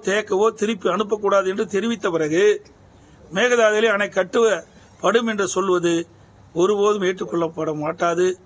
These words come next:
ஏற்கனவே தண்ணீர் கிடைக்காமல் நம்ம டெல்டா மாவட்டம் பாலைவனமாக மாறிக்கொண்டு இந்த நேரத்தில் இந்த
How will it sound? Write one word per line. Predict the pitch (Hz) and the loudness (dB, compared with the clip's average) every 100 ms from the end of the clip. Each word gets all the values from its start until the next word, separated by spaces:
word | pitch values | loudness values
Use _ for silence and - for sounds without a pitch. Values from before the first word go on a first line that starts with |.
| - - - 143 | -20 -20 -20 -4
ஏற்கனவே | 165 220 214 196 214 214 | 0 0 0 0 -2 -2
தண்ணீர் | 185 196 220 | -2 -2 -4
கிடைக்காமல் | 185 190 190 190 196 196 143 - - - - | -4 -4 -2 -2 0 -2 -4 -14 -20 -20 -8
நம்ம | 175 180 | -4 -2
டெல்டா | 160 180 - 196 180 | 0 0 2 0 0
மாவட்டம் | 180 175 175 202 196 | -2 -2 -2 -6 -2
பாலைவனமாக | 175 196 208 196 185 180 | 0 2 2 0 -2 -2
மாறிக்கொண்டு | 165 185 180 180 180 165 | 0 -2 -2 -2 -2 -4
இந்த | 175 160 196 | -4 -2 -2
நேரத்தில் | 190 196 196 220 220 - - - - - - - - - - - - | 2 0 0 -2 -4 -6 -20 -20 -20 -20 -20 -20 -20 -20 -20 -14 -2
இந்த | 185 208 185 160 - | 0 2 0 0 -6